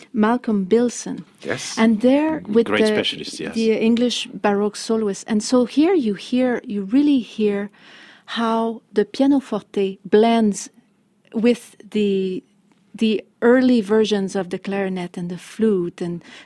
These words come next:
Speaker 1: the bassoon, I'm assuming.
Speaker 2: And bassoon, absolutely.
Speaker 1: And how beautifully the colors match together.
Speaker 2: Mm.
Speaker 1: So he really had that in his ear. He wasn't writing for the harpsichord. He wasn't writing for what we have as a piano now. So,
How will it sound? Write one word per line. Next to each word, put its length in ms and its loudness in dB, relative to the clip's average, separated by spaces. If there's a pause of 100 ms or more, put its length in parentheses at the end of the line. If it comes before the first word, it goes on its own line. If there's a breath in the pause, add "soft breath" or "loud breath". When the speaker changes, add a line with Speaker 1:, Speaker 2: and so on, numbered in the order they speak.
Speaker 1:
the 80 0
bassoon, 480 2
I'm 340 -2
assuming. 460 0
Speaker 2:
And 140 -4
bassoon, 500 -2
absolutely. 760 -2
Speaker 1:
And 260 2 (260)
how 340 2
beautifully 880 2
the 180 -2
colors 560 2
match 520 0
together. 520 -2 (180 soft breath)
Speaker 2:
Mm. 100 -6
Speaker 1:
So 180 6
he 160 8
really 260 6
had 260 0
that 240 2
in 100 0
his 200 -4
ear. 240 2
He 160 0
wasn't 480 2
writing 280 0
for 160 -8
the 80 -8
harpsichord. 880 -6 (260)
He 140 2
wasn't 380 2
writing 260 0
for 320 -4 (160)
what 220 -4
we 120 0
have 200 -6
as 140 -6
a 40 -6
piano 380 0
now. 400 -4 (640 loud breath)
So, 380 2